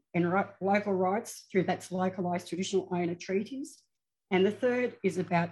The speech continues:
economic self-determination. There is a fourth listed here, but I, I'm not gonna talk about it just yet because it's the Youth Justice Commission. And that's also a very, an im-,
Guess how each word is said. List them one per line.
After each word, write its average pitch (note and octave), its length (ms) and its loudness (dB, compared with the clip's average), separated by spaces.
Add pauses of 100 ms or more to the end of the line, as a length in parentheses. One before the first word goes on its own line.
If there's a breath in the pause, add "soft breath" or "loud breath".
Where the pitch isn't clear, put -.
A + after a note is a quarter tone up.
economic F#3+ 520 2
self-determination. D#3+ 1040 -2 (960)
There F#3 160 6
is C4 140 2
a C#4+ 60 4
fourth B3+ 380 2 (120)
listed - 320 -8 (400)
here, A#3 180 6
but A3 140 -2
I, G3 180 2 (140)
I'm G3 160 6
not F#3+ 100 0
gonna G3 140 4
talk F#3+ 240 -2
about D#3+ 180 2
it - 140 -4
just - 320 -8
yet E3 240 -2 (220)
because D#3 220 -4
it's - 300 -12
the E3+ 60 -2
Youth F#3+ 260 -2 (340)
Justice E3+ 380 -4
Commission. A#3 480 -4 (560)
And F#3+ 100 2
that's F#3+ 200 2
also E3+ 340 2
a - 20 -2
very, E3 280 0 (100)
an D#3 100 4
im-, E3 140 2